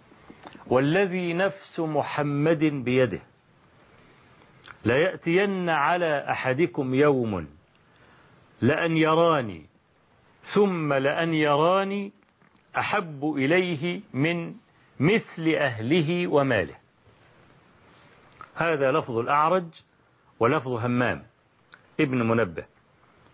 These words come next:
أما لفظ أبي صالح واسمه ذكوان عن أبي هريرة رضي الله عنه أن النبي صلى الله عليه وسلم قال: "من أشد أمتي لي حبا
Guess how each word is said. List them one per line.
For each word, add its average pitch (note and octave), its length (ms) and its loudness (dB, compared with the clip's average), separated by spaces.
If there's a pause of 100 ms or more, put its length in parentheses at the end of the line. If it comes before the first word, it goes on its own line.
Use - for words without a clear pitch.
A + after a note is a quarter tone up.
(400)
أما F3 320 0
لفظ C#3 480 -2 (220)
أبي B2+ 220 0 (120)
صالح C#3+ 460 2 (640)
واسمه B2+ 380 0
ذكوان C#3 500 2 (600)
عن A2+ 180 -2
أبي C#3 240 2
هريرة B2 720 2 (160)
رضي G2+ 240 0
الله G#2+ 340 0
عنه A#2+ 400 -4 (680)
أن F#3 200 -2
النبي D#3+ 440 0
صلى A#2+ 280 -2
الله B2 380 0
عليه A2+ 180 -2
وسلم A#2+ 380 -2
قال: F3+ 420 0 (500)
"من D3 260 0
أشد C#3+ 580 -4
أمتي D3 800 -2
لي F3 400 2
حبا D#3 720 -2